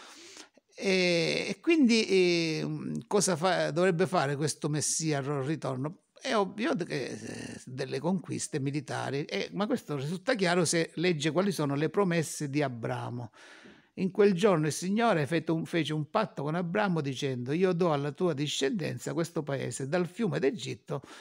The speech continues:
al fiume dell'Eufrate.'" E, e quindi andrà a, ad empire alle promesse di Abramo, cioè darà al, al, al popolo israeliano, agli israeliani, la conquista di tutti i territori che ci sono tra il,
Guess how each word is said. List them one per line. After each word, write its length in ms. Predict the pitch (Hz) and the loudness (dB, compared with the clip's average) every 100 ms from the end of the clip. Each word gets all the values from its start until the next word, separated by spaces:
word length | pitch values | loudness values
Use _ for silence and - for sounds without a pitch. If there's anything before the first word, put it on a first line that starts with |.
| - - - | -20 -20 -8
al 140 | - 185 | -6 -4
fiume 340 | 180 196 180 | 2 4 4
dell'Eufrate.'" 920 | 156 160 160 139 147 135 131 127 139 - - - - _ - | 2 0 0 -2 -4 -4 -4 -6 -8 -10 -18 -20 -20 _ 0
E, 160 | 285 - | 2 4
e 160 | 196 - | 2 2
quindi 440 | 277 302 311 - | 2 2 2 2
andrà 440 | - 226 208 165 147 | 2 2 4 2 0
a, 880 | - 160 147 139 139 131 135 131 131 - - - - 117 110 127 110 127 | 0 0 0 -2 -2 -2 -4 -4 -8 -10 -14 -14 -14 -12 -10 -8 -10 -6
ad 180 | 165 202 | -2 0
empire 580 | 294 - 135 135 175 | 0 -4 -6 -2 -2
alle 320 | - 139 131 147 | -2 -4 -2 -2
promesse 460 | 240 160 139 - | 0 0 -2 -2
di 100 | 156 | -2
Abramo, 440 | 151 117 120 131 143 | -4 -4 -4 -4 0
cioè 180 | 170 | 0
darà 380 | 151 196 165 120 | 2 2 2 -2
al, 320 | 139 139 135 | -4 -4 -4
al, 560 | 131 131 131 143 147 151 | -4 -6 -4 -2 -2 -2
al 220 | 156 147 | -2 -4
popolo 340 | - 180 135 135 | -2 -2 0 -4
israeliano, 680 | 131 117 131 156 - - - | -4 -6 -4 -2 -4 -6 -6
agli 140 | 143 | -4
israeliani, 600 | 175 160 - 294 - 139 | -2 -2 -2 -2 -2 -2
la 140 | 147 196 | 0 0
conquista 560 | 285 175 147 143 156 | -2 -4 -6 -6 -4
di 120 | 147 | -4
tutti 280 | 156 - - | -2 -4 -6
i 20 | |
territori 560 | 117 160 277 - 135 135 | -8 -4 -4 -2 -4 -2
che 80 | 170 | -4
ci 140 | - | -6
sono 240 | 127 127 131 | -8 -6 -6
tra 160 | 156 | -4
il, 120 | 151 | -2